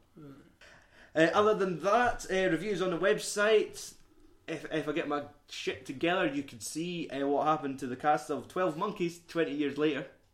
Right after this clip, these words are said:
Speaker 1: One got greedy.
Speaker 2: Ah, he became a dick. <laughs>
Speaker 1: One had loads of beards.
Speaker 2: <laughs> Um,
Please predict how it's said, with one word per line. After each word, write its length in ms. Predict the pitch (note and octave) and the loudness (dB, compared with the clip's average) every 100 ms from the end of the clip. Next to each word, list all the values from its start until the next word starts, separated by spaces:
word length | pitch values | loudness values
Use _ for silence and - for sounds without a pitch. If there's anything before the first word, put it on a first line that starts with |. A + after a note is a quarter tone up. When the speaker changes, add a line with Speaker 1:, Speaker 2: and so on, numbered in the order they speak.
| _ _ _ _ _ _ _ _ _ _ _ _ _ _ - | _ _ _ _ _ _ _ _ _ _ _ _ _ _ -4
Speaker 1:
One 200 | E3+ F3 | -4 -2
got 240 | D#3+ D3+ | -6 -8
greedy. 380 | D#3 F3 E3 D3 - _ | -10 -8 -6 -8 -12 _
Speaker 2:
Ah, 260 | - D3+ D#3+ | -6 -4 -4
he 60 | C3+ | -6
became 300 | C#3+ - D#3+ | -10 -4 -2
a 40 | C#3 | -2
dick. 500 | D#3 E3+ - - - - | -2 -4 -8 -10 -6 -6
<laughs> 60 | - | -6
Speaker 1:
One 220 | E3+ E3+ | -4 -2
had 140 | D#3+ D#3 | -2 -2
loads 220 | E3 E3 | -2 -4
of 80 | E3+ | -6
beards. 380 | E3 C#3+ - - | -8 -8 -16 -10
Speaker 2:
<laughs> 60 | D#3+ G#2+ D#3 G#2 C3 - - - - | -6 -2 -2 -2 -12 -16 -20 -6 2
Um, 760 | D3 D#3 D#3 D3 C#3+ D3 C3+ | 8 10 10 10 8 4 0